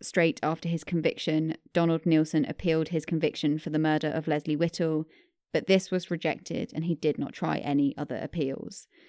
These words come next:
Nielsen was eligible for parole in two thousand and six, but this was not granted.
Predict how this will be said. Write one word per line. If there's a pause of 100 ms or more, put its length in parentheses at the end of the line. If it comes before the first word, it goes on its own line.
(1160)
Nielsen
was
eligible
for
parole
in
two
thousand
and
six, (100)
but
this
was
not
granted.